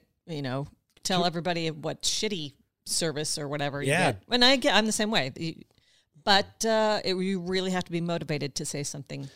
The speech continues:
Speaker 1: positive.
Speaker 2: Yes, it is very easy to attack somebody when you hear something, or, you know,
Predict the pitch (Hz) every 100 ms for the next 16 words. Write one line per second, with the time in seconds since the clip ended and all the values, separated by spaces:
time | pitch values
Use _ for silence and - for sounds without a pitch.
0 | - - - - - - 185 190 147 -
1 | 196 180 175 135 196 208 247 190 190 180
2 | 185 147 127 110 151 151 - 165 143 143
3 | 139 120 107 117 135 - 143 120 139 139
4 | 139 147 117 110 110 127 170 185